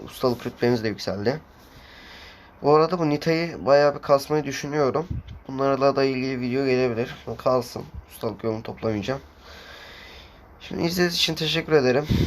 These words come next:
Şimdi ben buradan yine şey videosuna gideceğim işte. Clash Royale videosuna, Evrim F üçe.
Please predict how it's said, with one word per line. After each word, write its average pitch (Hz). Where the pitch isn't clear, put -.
Şimdi 135
ben 135
buradan 135
yine 127
şey 135
videosuna 120
gideceğim -
işte. -
Clash 113
Royale 117
videosuna, 110
Evrim 113
F -
üçe. -